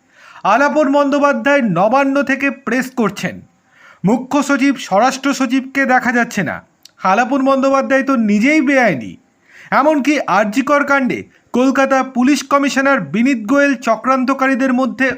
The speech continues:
অন্যতম বলে উল্লেখ করেছেন শুভেন্দু অধিকারী। এইটুকু বক্তব্য আপনাদের সামনে তুলে ধরলাম।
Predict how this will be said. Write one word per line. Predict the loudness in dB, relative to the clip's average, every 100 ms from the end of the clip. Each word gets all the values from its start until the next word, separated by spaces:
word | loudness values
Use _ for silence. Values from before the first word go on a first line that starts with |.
| -4
অন্যতম | -2 0 0 0 0
বলে | 0 0 0
উল্লেখ | 0 0 0 -2
করেছেন | -4 -2 -4
শুভেন্দু | -2 -2 0 0
অধিকারী। | -2 -2 -8 -12 -20 _ _ -20 -20 -20 -20 -6
এইটুকু | -2 0 2 2
বক্তব্য | 2 0 -2 -2 2
আপনাদের | 2 2 -2
সামনে | -2 -2 -2
তুলে | 0 0
ধরলাম। | 0 0 -4